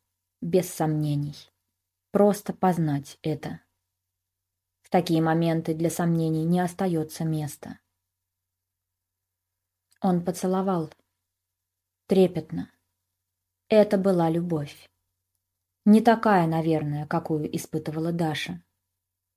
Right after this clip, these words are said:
Человек напротив на подобное чувство способен не был. Но это определенно была любовь. Его, Романа Чернышова,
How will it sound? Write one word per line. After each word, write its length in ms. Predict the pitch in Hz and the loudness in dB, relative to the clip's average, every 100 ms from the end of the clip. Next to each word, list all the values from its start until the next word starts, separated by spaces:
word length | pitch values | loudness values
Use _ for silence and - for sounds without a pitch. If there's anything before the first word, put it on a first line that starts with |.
| _ - | _ -4
Человек 420 | 190 180 175 180 | 2 4 4 2
напротив 500 | 175 180 180 180 - | 0 2 0 0 -4
на 80 | 175 | -2
подобное 480 | 180 175 170 175 | 0 0 0 0
чувство 340 | 175 180 175 180 | -2 -6 -6 -8
способен 640 | - 185 190 190 202 208 | -4 -4 -2 0 2 4
не 160 | 202 165 | 4 2
был. 240 | 151 156 - _ _ _ _ _ _ _ - | -2 -12 -16 _ _ _ _ _ _ _ 0
Но 180 | 185 180 | 4 6
это 140 | 170 | 4
определенно 1000 | - 175 170 170 175 180 180 175 170 180 | 2 0 2 4 6 6 6 4 0 -4
была 380 | - 180 170 160 | 0 2 4 2
любовь. 600 | 156 160 156 143 - - _ _ _ _ _ _ _ _ _ - | 2 0 -2 -4 -8 -18 _ _ _ _ _ _ _ _ _ 0
Его, 600 | 190 226 208 165 151 160 _ _ - | 6 8 8 6 4 -6 _ _ 0
Романа 460 | 202 202 190 185 180 | 4 6 6 4 2
Чернышова, 760 | - 180 180 - 156 151 | 0 -2 -2 -2 -4 -4